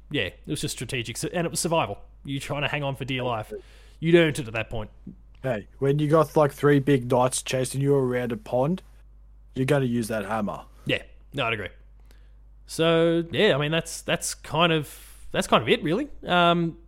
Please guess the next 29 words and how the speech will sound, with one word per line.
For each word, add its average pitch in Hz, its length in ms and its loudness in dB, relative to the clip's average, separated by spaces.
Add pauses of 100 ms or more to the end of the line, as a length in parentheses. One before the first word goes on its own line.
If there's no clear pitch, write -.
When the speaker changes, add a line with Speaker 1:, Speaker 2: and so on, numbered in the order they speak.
(1040)
Speaker 1:
top 196 200 6
le-, 185 160 -2
or, 170 80 2
like, 165 240 0
big 170 180 -2
surface 180 280 0
level 160 160 0
thoughts, - 580 -2
or, 147 220 -4
eh, 156 180 -6
sorry, 156 200 0
closing 156 340 0
thoughts, 165 240 -4
I - 20 -4
should 160 180 -4
say. 170 280 0 (1500)
For 156 120 -2
me, 156 360 2
this 143 180 -2
thing's 135 440 -6
probably 135 320 -4
my 123 100 -4
game 117 240 -4
of 107 40 -6
the 113 80 -4
year 113 60 -6
at - 60 -12
this - 120 -12
point. 113 200 -6